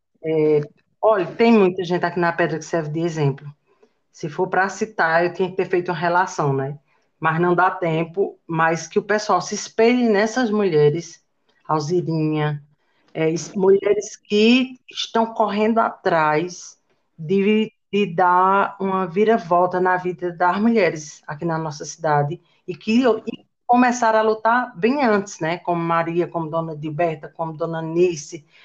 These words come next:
tanta gente que começou bem antes, que a gente se espelhe nelas e, e, e passe isso pra frente, sabe? É o que eu gostaria realmente que toda, toda mulher fizesse, não se espelhasse no fracasso das outras, e sim no sucesso,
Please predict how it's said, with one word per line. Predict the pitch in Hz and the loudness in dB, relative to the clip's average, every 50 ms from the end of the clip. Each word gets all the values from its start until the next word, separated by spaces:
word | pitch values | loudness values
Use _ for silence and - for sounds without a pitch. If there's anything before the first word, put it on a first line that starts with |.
| - _ _ _ _ _ - | -20 _ _ _ _ _ -2
tanta | 262 254 262 254 262 294 302 262 | 0 0 0 0 0 0 0 2
gente | 214 233 226 220 - | 2 2 2 2 0
que | - - - | -6 -6 -2
começou | 214 208 208 196 - 202 180 | 0 0 0 0 -2 -4 -2
bem | 170 202 220 240 226 175 | 0 2 2 2 2 2
antes, | 143 139 143 147 - - - _ _ _ _ _ _ _ _ _ | 0 -2 -2 -4 -10 -18 -20 _ _ _ _ _ _ _ _ _
que | - 185 | 0 0
a | 190 190 | 2 2
gente | 175 190 196 208 202 208 240 214 - - _ _ _ _ _ _ _ - | 2 2 2 2 2 0 -2 -2 -4 -6 _ _ _ _ _ _ _ -8
se | 220 | -8
espelhe | 220 - - - 254 277 311 311 320 | -8 -6 -2 0 2 2 2 2 2
nelas | 302 277 226 185 175 170 170 180 196 208 202 - - - - | 2 4 4 4 4 4 2 2 0 -2 -4 -6 -14 -20 -14
e, | - - 196 202 208 - 143 165 190 202 208 208 214 220 220 220 - _ _ _ _ _ _ - | -8 -4 -2 -2 -2 -4 -4 -4 -2 0 0 0 2 0 0 -2 -4 _ _ _ _ _ _ -10
e, | 196 | -10
e | |
passe | 190 - _ - 220 214 226 254 247 254 - 233 | -10 -10 _ -6 -2 0 0 0 -2 -2 -4 -6
isso | 208 - - | -6 -6 -8
pra | - - 208 208 | -6 -4 -2 -2
frente, | - - - 160 147 143 - _ - | -4 -4 -6 -8 -8 -8 -10 _ -14
sabe? | - 147 139 139 147 202 - _ _ _ _ _ _ _ _ _ _ _ _ _ _ _ _ _ _ _ _ _ _ _ _ _ _ _ _ _ _ _ | -8 -8 -6 -6 -8 -10 -16 _ _ _ _ _ _ _ _ _ _ _ _ _ _ _ _ _ _ _ _ _ _ _ _ _ _ _ _ _ _ _
É | - 160 170 | -6 -4 -4
o | 170 165 | -4 -4
que | - 180 | -4 -4
eu | 175 | -2
gostaria | 156 160 175 185 180 180 196 190 185 170 170 160 | 0 2 0 0 0 -2 -2 -2 0 0 -2 -2
realmente | 160 160 185 185 196 202 185 170 165 151 151 - | -2 0 0 2 2 2 2 2 0 -2 -4 -8
que | - - | -14 -8
toda, | 147 - 175 170 165 170 - - | -2 -2 -2 0 0 -2 -4 -4
toda | - - 196 214 214 220 | -2 0 2 2 4 2
mulher | 220 208 202 185 175 170 | 2 4 4 4 2 2
fizesse, | 165 - 185 170 - 156 139 135 143 - - 123 123 | 0 -2 -8 -6 -4 -4 -4 -4 -4 -8 -12 -10 -4
não | 160 175 185 | -2 -2 -2
se | 185 - 196 | -2 -2 -4
espelhasse | 196 196 - - 196 185 175 170 165 165 170 - | -4 -4 -2 -2 0 2 2 2 0 0 -2 -4
no | 180 170 | -8 -6
fracasso | - - 175 170 170 - 175 175 170 - | -4 -4 -4 -4 -2 -2 -4 -4 -2 -2
das | 175 170 175 160 | -2 -2 -2 0
outras, | 156 151 151 - 165 156 | -2 -4 -4 -6 -10 -12
e | - | -12
sim | - - 180 180 | -8 -4 -2 -2
no | 180 170 | -2 -2
sucesso, | 175 - - 233 226 - - - - 165 156 151 147 147 - - 143 | -6 -6 -4 -4 -4 -4 -4 0 2 2 4 2 2 -2 -6 -12 -16